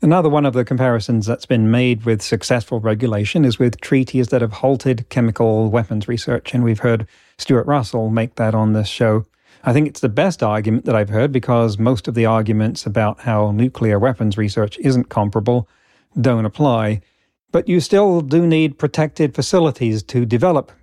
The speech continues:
chemical weapons. You need factories that protect the people who are in them because any kind of leak of a chemical weapon is lethal to people around it for quite some distance. So again, these are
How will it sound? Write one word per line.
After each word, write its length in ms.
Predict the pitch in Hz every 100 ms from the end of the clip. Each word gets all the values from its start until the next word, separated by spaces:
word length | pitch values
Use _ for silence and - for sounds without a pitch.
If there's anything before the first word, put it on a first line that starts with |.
| _
chemical 480 | - 123 113 - 110
weapons. 460 | 107 101 120 104 101
You 80 |
need 220 | 117 120 101
factories 640 | - 131 123 127 120 104
that 280 | 120 123 -
protect 440 | 127 - - -
the 60 | -
people 580 | - 139 - 123 117 - _ _ _ _ _
who 140 | 143
are 80 | 113
in 280 | 151 190 143
them 420 | 107 120 165 147 -
because 680 | 113 - 123 123 123 113 107
any 220 | 117 139
kind 240 | 131 117
of 140 | 110 98
leak 240 | 143 110
of 80 | 104
a 80 | 107
chemical 380 | 135 113 120
weapon 520 | 110 131 123 123 113 107 _ _ _
is 460 | - 117 113 110 107 -
lethal 680 | 123 143 113 123 113 113 -
to 480 | - 131 120 113 107 -
people 320 | 139 123 113
around 280 | 107 127 127
it 140 | 117 -
for 300 | 127 117 107
quite 320 | - 127 -
some 200 | 135 131
distance. 640 | 180 165 - 117 147 - _
So 240 | - 135
again, 340 | 123 113 160 156
these 220 | 143 131
are 260 | 131 123